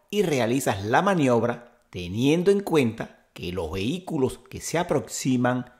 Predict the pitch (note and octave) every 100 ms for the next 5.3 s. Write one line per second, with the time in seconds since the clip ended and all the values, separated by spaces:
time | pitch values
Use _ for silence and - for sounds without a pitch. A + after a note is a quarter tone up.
0 | _ _ _ - C#3 A#2 A2+ G#2 - A2+
1 | C3 C3+ E3 C#3+ G2 - - _ _ _
2 | _ _ - D#3+ D3 C#3 B2 A#2+ F3 G3
3 | - G#3+ G3 D#3 D3+ - D#3 F3 - _
4 | _ _ _ - C3 A#2+ D3+ G3 F#3 F3+
5 | E3 G#2+ -